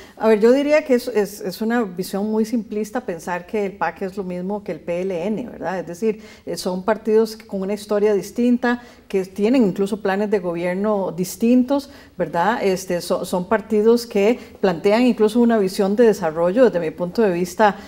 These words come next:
eh, bastante diferenciada. Incluso uno miraba los planes de gobierno, los planes de gobierno también son distintos. Entonces yo creo que eso.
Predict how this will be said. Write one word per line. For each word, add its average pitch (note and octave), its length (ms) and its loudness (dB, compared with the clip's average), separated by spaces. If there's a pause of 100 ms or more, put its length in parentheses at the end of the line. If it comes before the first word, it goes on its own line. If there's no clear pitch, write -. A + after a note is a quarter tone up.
(140)
eh, F#3 60 -4
bastante F3+ 460 2
diferenciada. G#3 520 4
Incluso G3 220 0
uno G3+ 100 2
miraba A3+ 300 6
los A#3+ 160 0
planes G#3 320 0
de A#3 80 4
gobierno, F3+ 420 0
los A3+ 140 0
planes G3+ 300 0
de A#3 60 8
gobierno G3+ 360 2
también A3+ 360 2
son F3 180 -6
distintos. D#3+ 380 -8
Entonces F#3+ 140 -2
yo G#3+ 120 2
creo A3+ 180 2
que F#3 60 0
eso. E3 160 -4